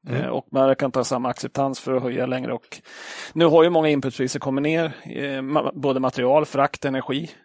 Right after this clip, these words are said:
Speaker 2: Ehm,
Speaker 1: Mm.
Speaker 2: och det, det gör ju rimligt att anta att inflationstakten kommer gå ner lite grann.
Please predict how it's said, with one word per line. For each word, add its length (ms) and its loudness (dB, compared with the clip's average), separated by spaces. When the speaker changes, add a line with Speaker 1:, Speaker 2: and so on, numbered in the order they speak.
Speaker 2:
Ehm, 100 -8
Speaker 1:
Mm. 500 -8
Speaker 2:
och 220 4
det, 140 8
det 140 6
gör 160 10
ju 180 8
rimligt 300 4
att 60 8
anta 200 2
att 180 0
inflationstakten 680 -2
kommer 240 2
gå 100 2
ner 180 2
lite 180 -4
grann. 180 -6